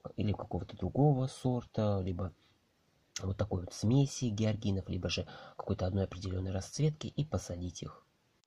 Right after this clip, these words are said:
И в целом, конечно, очень красивые, а, цветы,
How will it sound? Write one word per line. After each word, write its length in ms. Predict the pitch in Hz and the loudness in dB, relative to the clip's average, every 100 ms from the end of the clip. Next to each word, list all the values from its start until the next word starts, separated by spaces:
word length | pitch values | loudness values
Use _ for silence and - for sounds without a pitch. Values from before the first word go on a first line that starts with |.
| _ _ - - - - _ _ | _ _ -20 -20 -20 -20 _ _
И 100 | 107 | -6
в 60 | - | -2
целом, 300 | - 160 117 | 2 2 4
конечно, 680 | 104 98 92 - 98 98 - | 2 2 0 -4 -4 -6 -6
очень 340 | 113 107 - 95 | -2 -2 0 -4
красивые, 640 | - 95 - 92 92 90 - - - - - | -4 -6 -4 -4 -4 -6 -12 -20 -20 -20 -12
а, 540 | - 92 92 92 90 90 | -4 -4 -4 -6 -6 -8
цветы, 500 | - 95 - 135 170 | -8 -8 -2 0 0